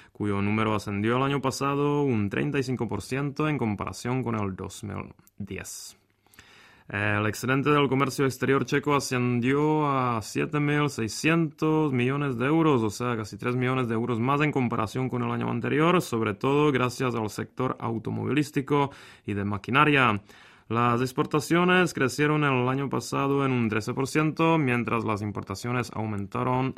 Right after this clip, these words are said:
en un once por ciento. Los expertos auguran que en dos mil doce Chequia alcanzará un excedente similar.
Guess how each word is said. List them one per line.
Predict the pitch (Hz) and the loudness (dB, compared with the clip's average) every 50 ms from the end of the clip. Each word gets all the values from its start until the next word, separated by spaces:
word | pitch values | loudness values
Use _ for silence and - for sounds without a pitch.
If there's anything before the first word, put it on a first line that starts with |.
| - - | -10 -12
en | 107 104 101 98 98 98 | -10 -8 -8 -8 -6 -6
un | 101 98 98 - | -6 -8 -8 -8
once | - 101 104 101 95 107 | -6 -6 -6 -6 -6 -8
por | 95 101 104 | -10 -10 -10
ciento. | - - 139 139 139 113 131 113 107 104 - - - - - - _ | -4 -2 0 0 2 2 2 2 0 0 -4 -14 -20 -20 -20 -8 _
Los | 120 123 | 0 0
expertos | 135 131 - 170 - - 170 160 | 0 2 2 0 2 4 2 4
auguran | 156 151 143 139 147 151 151 151 147 | 6 4 4 4 4 2 4 2 2
que | 127 | 2
en | 135 123 | 2 2
dos | 117 120 123 123 | 4 2 2 2
mil | 147 151 | 2 2
doce | 147 156 151 147 - 160 165 165 165 156 135 | 2 2 0 0 2 2 4 4 4 2 0
Chequia | - - 131 127 127 - 127 | -2 -4 -4 -4 -4 -4 -4
alcanzará | 123 120 107 110 107 107 - 113 110 110 | -4 -2 -4 -4 -6 -6 -4 -4 -2 -2
un | 110 110 104 101 | -2 -2 -2 -4
excedente | 98 - - 95 98 98 98 98 98 98 | -6 -6 -8 -8 -6 -6 -6 -6 -8 -8
similar. | - - - 92 92 95 104 107 107 98 | -8 -10 -10 -10 -8 -4 -2 -2 -4 -4